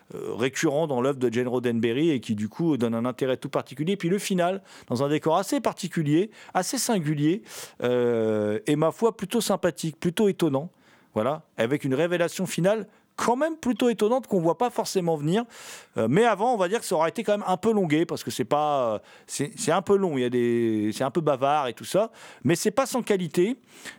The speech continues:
et, euh, ça repose beaucoup sur le duo d'acteurs et je trouve que Mike Farrell est plutôt chouette dans le rôle de, de Jerry, euh, euh, du scientifique Jerry Robinson. Voilà.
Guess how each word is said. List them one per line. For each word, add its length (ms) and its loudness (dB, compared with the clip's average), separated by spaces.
et, 220 4
euh, 380 0
ça 160 -2
repose 260 0
beaucoup 320 0
sur 200 0
le 40 -6
duo 220 2
d'acteurs 480 0
et 60 0
je 100 -6
trouve 180 -8
que 400 2
Mike 260 0
Farrell 460 0
est 80 -2
plutôt 300 2
chouette 320 0
dans 100 0
le 60 0
rôle 180 0
de, 400 0
de 240 -2
Jerry, 400 0
euh, 140 -2
euh, 260 -4
du 120 -4
scientifique 720 -2
Jerry 220 0
Robinson. 500 0
Voilà. 240 -2